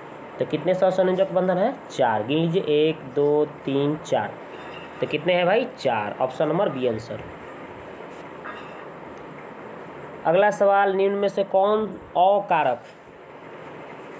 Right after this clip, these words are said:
तो अकारक की बात किया जिसमें हाइड्रोजन का संयोग होता है उसको अकारक, और जिसमें oxygen का संयोग होता है उसको ऑक्सीकारक। तो यहाँ पे अकारक की,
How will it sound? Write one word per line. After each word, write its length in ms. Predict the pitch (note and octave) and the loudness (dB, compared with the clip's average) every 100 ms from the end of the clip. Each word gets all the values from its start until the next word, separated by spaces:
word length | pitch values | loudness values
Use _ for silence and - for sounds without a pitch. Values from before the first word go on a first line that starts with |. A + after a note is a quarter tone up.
| - - - - - - - - - - - - | -16 -14 -14 -14 -14 -14 -16 -16 -14 -14 -14 -4
तो 60 | F#3+ | -2
अकारक 600 | - E3+ G#3+ A3+ A3+ A#3 | 2 4 4 4 2 2
की 100 | A#3 | 0
बात 280 | G3+ G3+ G#3+ | 0 2 2
किया 220 | G#3+ G#3+ | 0 0
जिसमें 320 | G#3 G3 G#3 G3+ | 0 -2 -2 0
हाइड्रोजन 520 | E3+ F3 F3+ F#3 G3 | 2 2 2 2 2
का 120 | F#3 | 0
संयोग 380 | E3+ E3+ D#3 B2 | 0 0 2 0
होता 220 | A#2+ - | -2 -4
है 80 | A2 - - - - - - | -8 -10 -14 -16 -18 -16 -4
उसको 240 | D3 - D#3+ | -4 0 4
अकारक, 520 | E3 F#3 F#3+ G3 - - - - - - | 4 4 4 2 2 -6 -16 -18 -16 -4
और 80 | D#3+ | 0
जिसमें 280 | D#3+ D#3+ F#3 | 0 0 0
oxygen 420 | F3+ - F3+ G3 | 0 0 0 0
का 100 | G3 G3 | 2 0
संयोग 320 | G3 G3 F3 | 2 2 4
होता 240 | F#3 F#3+ | 2 2
है 220 | E3 F3+ G3+ - D3+ | 2 0 -4 -8 -6
उसको 260 | C#3+ - A3+ C4+ - | -4 0 0 0 -4
ऑक्सीकारक। 600 | C3+ - C3+ - G#2 G#2 - - - - - - | -4 -6 -8 -6 -6 -6 -10 -14 -14 -14 -14 0
तो 60 | F#3 | 2
यहाँ 120 | F3+ | 4
पे 120 | G#3+ | 4
अकारक 480 | G3 G3 G#3 G#3 G#3 | 6 6 4 2 2
की, 120 | A3+ | -2